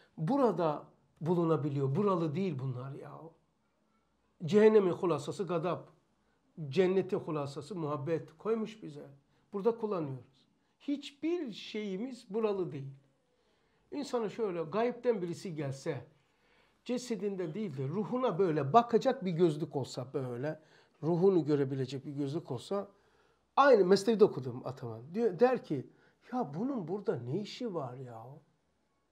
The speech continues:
Bu ruh burada ne işi var ya?" Yani ruh buralı değil ki ya.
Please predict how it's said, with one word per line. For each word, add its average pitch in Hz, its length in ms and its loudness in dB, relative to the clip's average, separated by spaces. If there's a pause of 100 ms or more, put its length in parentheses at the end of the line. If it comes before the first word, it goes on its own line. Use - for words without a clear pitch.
(720)
Bu 262 220 4
ruh 185 240 2 (100)
burada 185 360 -4
ne 202 120 0
işi 233 300 -4
var 123 200 -8
ya?" 127 260 -14 (1400)
Yani 247 220 4
ruh 190 340 0
buralı 247 440 4
değil 247 220 -2
ki - 120 -10
ya. 123 180 -8